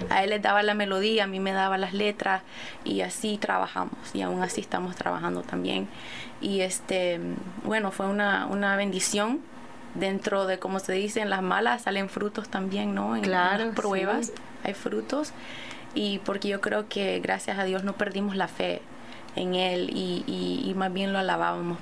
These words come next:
Speaker 1: por todas las cosas que nos había dado hasta ese momento.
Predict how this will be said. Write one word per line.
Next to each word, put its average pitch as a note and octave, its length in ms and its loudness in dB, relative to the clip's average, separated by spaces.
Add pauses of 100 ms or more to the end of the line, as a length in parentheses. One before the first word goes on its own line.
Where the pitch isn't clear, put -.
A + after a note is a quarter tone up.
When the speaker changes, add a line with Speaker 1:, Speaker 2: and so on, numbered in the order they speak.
Speaker 1:
por E3 160 -2
todas E3+ 220 2
las F3 100 -4
cosas - 400 -4
que - 140 -2
nos E3 100 -2
había E3+ 300 2
dado E3 220 2
hasta E3 240 -4
ese - 140 -4
momento. D#3+ 440 -4